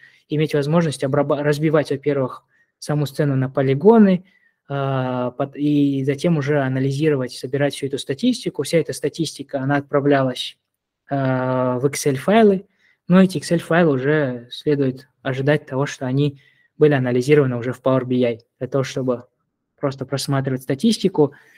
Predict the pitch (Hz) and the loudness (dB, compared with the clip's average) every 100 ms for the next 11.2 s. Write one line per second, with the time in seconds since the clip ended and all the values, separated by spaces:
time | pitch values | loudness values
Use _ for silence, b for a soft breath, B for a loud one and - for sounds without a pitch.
0 | b b _ 160 185 170 139 127 147 147 | b b _ 2 6 8 6 0 -2 4
1 | 143 135 139 139 143 131 143 131 151 180 | 4 4 0 0 -4 -4 -2 0 4 4
2 | 185 143 131 135 139 143 131 - 139 127 | 4 0 0 -2 -2 -4 -8 -6 -6 -6
3 | 131 127 120 135 - - _ _ _ _ | -10 -16 -14 -14 -14 -20 _ _ _ _
4 | - - 143 131 135 180 233 214 175 160 | -16 -4 -2 0 4 6 8 8 4 0
5 | 151 147 143 139 139 143 131 131 - 139 | -2 -2 -2 -2 -2 -4 -6 -6 -6 -6
6 | 139 131 135 135 127 131 151 214 175 - | -4 -2 -2 -2 -2 2 6 6 6 -2
7 | b b b b 147 139 139 131 - 180 | b b b b -6 -4 -2 -4 0 2
8 | 185 143 123 123 156 143 135 - 123 117 | 2 0 -6 -4 -4 -4 -6 -10 -12 -8
9 | 139 139 - 131 131 - 202 202 160 147 | -6 -6 -6 -6 -6 0 2 2 0 -4
10 | 143 165 - 143 156 135 143 139 202 185 | 0 0 2 0 0 0 0 0 -2 -2
11 | 135 | -6